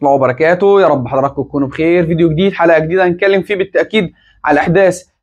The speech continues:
اللي دايرة في الشارع المصري، وهنتكلم طبعًا بالتأكيد على النادي الأهلي وباقي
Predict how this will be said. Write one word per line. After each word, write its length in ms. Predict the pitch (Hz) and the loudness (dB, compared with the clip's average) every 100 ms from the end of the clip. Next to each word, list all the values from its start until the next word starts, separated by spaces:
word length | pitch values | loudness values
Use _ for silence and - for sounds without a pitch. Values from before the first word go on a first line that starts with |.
| - | -2
اللي 120 | 160 | 0
دايرة 220 | 180 180 | 2 2
في 60 | 175 | 0
الشارع 500 | - 185 170 131 139 | -2 0 2 2 2
المصري، 440 | 151 190 214 240 | 2 -2 0 0
وهنتكلم 480 | 233 220 226 214 208 | 2 0 0 0 0
طبعًا 320 | 202 202 196 | 2 2 2
بالتأكيد 440 | 175 175 160 208 156 | 0 -2 -2 0 0
على 140 | 160 | 2
النادي 300 | 170 185 165 | 2 0 0
الأهلي 360 | 165 185 202 180 | 2 2 0 -2
وباقي 520 | 170 190 196 180 | 2 2 2 -4